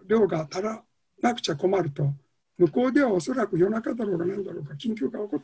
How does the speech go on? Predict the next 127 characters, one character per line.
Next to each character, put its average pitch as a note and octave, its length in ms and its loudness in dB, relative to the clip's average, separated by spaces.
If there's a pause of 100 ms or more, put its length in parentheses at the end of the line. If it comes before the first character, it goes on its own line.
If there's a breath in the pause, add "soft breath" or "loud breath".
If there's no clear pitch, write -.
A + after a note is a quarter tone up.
(100)
た - 60 -12
ら D3 160 -4 (260 soft breath)
必 - 180 -2
要 A3+ 80 6
に C4+ 60 4
な D#4+ 60 2
っ - 40 -2
た - 100 -6
り D#3+ 100 -4
す C#3 120 -8
る E3+ 60 0
ん E3+ 40 -2
で - 80 -4
し C#3 100 0
ょ D3+ 60 -2
う C#3+ 60 2
ね。 C4 180 2
そ A#3 140 -4
れ G3+ 60 2
で G3 100 4
そ G#3+ 120 -2
の G#3 80 0
時 A#3 220 -2
に、 F3+ 180 4 (440 soft breath)
「い - 60 -4
や A3 160 -2
ー、 F3 60 -10
ち G#3 80 -2
ょ G3 40 0
っ - 20 -8
と G#3 100 0
液 - 100 -2
体 G3 100 0
窒 G3+ 140 -8
素 G3+ 160 -4
な G3+ 120 0
い G3+ 60 2
よ」 G#3 100 0
と G#3 80 -8
い F#3 60 4
う - 20 -2
よ - 20 -2
う - 20 -2
な F3 60 -4
こ D#3+ 120 -8
と F3+ 120 -2
で、 D3+ 220 -2 (300 soft breath)
ほ-、 - 120 -8 (280)
保 - 160 -2
証 A3+ 160 2
し - 60 -4
て G#3+ 100 -2
く A3 60 -2
れ A3 60 0
と G#3 100 -4
い - 20 0
う - 20 4
よ F3 60 2
う - 20 -4
な - 80 -6
こ - 0 -
と - 100 -8
は D#3 120 -4
常 C#4+ 160 2
に C#4 60 6
起 A3 60 2
こ C#3+ 200 0
っ - 80 -8
た C#4 100 -2
り - 80 -6
す - 100 -10
る F3+ 280 -10
可 - 120 -8
能 F3 140 4
性 F3 160 -2
あ D#3+ 60 -2
り E3+ 80 -2
ま F3+ 120 -4
す - 140 -12
よ D3 60 -4
ね。 B3 200 0 (460)
で G3 100 4
す - 100 -8
か G3 140 -4
ら、 B3+ 220 -2 (240 soft breath)
そ G3 200 0
う F#3 40 8
い F#3 60 6
う - 20 2
も F3+ 160 0
の F3 120 4
の D#3 40 2
準 F#3 220 0
備 E3+ 120 0
を D#3 40 -2
し D3+ 100 -6
て A3 80 -6
お G#3+ 80 -2
か A3 80 -4
な F#3+ 120 0
く - 60 -12
ち - 100 -12
ゃ - 20 -6
い - 20 -6
け D#3+ 80 -4
な E3 120 0
い E3+ 100 -10 (100)
と F#3 80 4
い F#3 40 6
う F#3 140 2
よ F3+ 40 2
う F3 40 2
な D#3+ 100 0
こ E3 100 -6
と G3+ 120 0
が F#3 100 2
規 D3 80 -8 (420 loud breath)
則 - 340 0
と F3+ 120 0
し C#3+ 100 -2
て D#3+ 120 -2
ね、 D#3 140 2
な D#3+ 120 4
っ C#3+ 100 -6
て D3 100 -4
ま C3 140 2
す。 - 180 -12